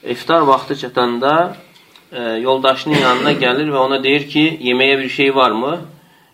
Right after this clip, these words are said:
E, deyir ki, "Xeyr." "Və lakin antaliqu fa atlub lak." Lakin, e, baxaram, sənin üçün bir şey taparam.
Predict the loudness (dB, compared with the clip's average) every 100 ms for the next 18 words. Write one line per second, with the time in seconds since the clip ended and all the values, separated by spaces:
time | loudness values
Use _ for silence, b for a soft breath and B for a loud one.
0 | -10 -4 0 4 2 2 -2 0 0 -2
1 | -4 -12 _ _ _ _ _ 0 0 0
2 | -2 -2 0 0 0 -2 -4 0 0 -2
3 | -6 -2 -4 -4 -12 -20 _ b b _
4 | -4 -2 -2 -2 -4 -6 -18 b b b
5 | -14 -10 -6 -6 -2 -2 0 0 -2 -2
6 | -4 -4 -8 -8 -8 -6 -4 -4 -6 B
7 | B B -6 -2 2 2 2 0